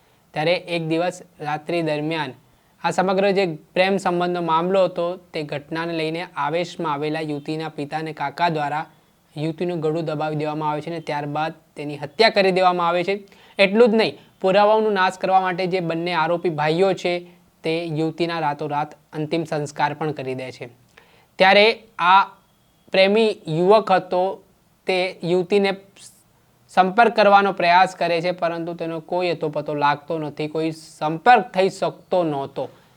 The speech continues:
ને આ રહસ્ય છે તે ઘેરાતું જઈ રહ્યું હતું. અને આ મામલે, આ ઘટનાના પગલે આ યુવક છે તે હાઈકોર્ટમાં એક અરજી પણ habeas corpusની દાખલ કરે છે. આ મામલાના સંદર્ભમાં થરાદ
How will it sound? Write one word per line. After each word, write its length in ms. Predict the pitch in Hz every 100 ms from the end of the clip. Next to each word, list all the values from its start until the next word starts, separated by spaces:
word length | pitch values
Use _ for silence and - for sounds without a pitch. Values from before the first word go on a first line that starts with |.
| -
ને 160 | 151 151
આ 320 | 151 160 180 170 151 151 -
રહસ્ય 500 | 143 143 208 202 214
છે 140 | 202 196
તે 80 | 185
ઘેરાતું 500 | 147 160 170 170 156
જઈ 160 | 160
રહ્યું 180 | 156 156
હતું. 120 | 180
અને 60 | 175
આ 100 | 165
મામલે, 480 | 156 151 170 160 - _ _ _ _ _
આ 100 | 156
ઘટનાના 560 | 160 160 - 156 160 165
પગલે 540 | 160 147 139 143 165 - _ -
આ 80 | 147
યુવક 460 | 143 151 180 185
છે 240 | - 165 170
તે 320 | 170 - 160
હાઈકોર્ટમાં 640 | 139 143 143 175 175 165
એક 160 | 165 - -
અરજી 300 | 156 151 196
પણ 200 | 202 196
habeas 220 | 165 147
corpusની 760 | 160 165 - 143 - 147 143 151
દાખલ 420 | 135 131 - 156
કરે 300 | 151 143 139
છે. 240 | - 151 151 _ _ _ -
આ 80 | 147
મામલાના 320 | 147 147 156
સંદર્ભમાં 440 | 151 147 147 156
થરાદ 340 | 156 147 151